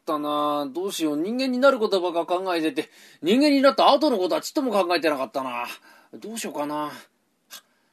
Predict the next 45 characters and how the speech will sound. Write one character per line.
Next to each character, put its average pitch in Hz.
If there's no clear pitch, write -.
そ 415
う -
だ、 214
奉 -
公 269
し 214
よ 160
う。 294
う -
ん、 -
み 220
ん -
な 285
そ 202
ん 262
な 330
こ 427
と 339
を 226
話 220
し -
て 240
た 165
ら、 143
奉 269
公 220
す 202
れ 202
ば 175
食 254
う 262
と 220
こ 190
も 160
寝 175
る 190
と 208
こ 185
も 165
心 175
配 208
な 233
い 214
っ -
て、 -